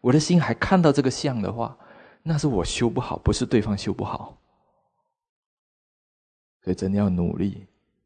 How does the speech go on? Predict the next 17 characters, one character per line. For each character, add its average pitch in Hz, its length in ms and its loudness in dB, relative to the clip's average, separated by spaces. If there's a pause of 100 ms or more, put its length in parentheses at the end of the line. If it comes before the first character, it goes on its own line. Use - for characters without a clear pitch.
(280)
啊， - 300 -18 (140)
既 - 120 2
然 131 160 4
选 90 220 2
择 101 100 4
走 82 220 2
这 113 180 4
条 87 220 -2
路， 98 240 -4 (480)
它 - 100 -14
就 147 140 -4
是 - 100 -8
这 - 140 -2
么 107 100 4
不 107 160 -2
容 85 240 0
易。 95 140 -2